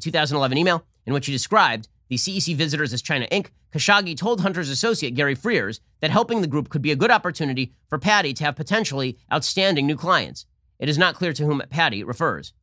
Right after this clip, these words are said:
Khashoggi elaborated he understood people are hesitant, but he said a group like this does not come along every day.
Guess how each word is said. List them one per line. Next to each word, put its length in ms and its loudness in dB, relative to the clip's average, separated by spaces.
Khashoggi 400 4
elaborated 540 2
he 100 -4
understood 300 -2
people 180 -4
are 80 0
hesitant, 400 0
but 100 -4
he 60 -6
said 140 -2
a 40 -2
group 200 -2
like 140 0
this 140 -4
does 120 -4
not 140 2
come 120 -4
along 240 2
every 160 -2
day. 300 -2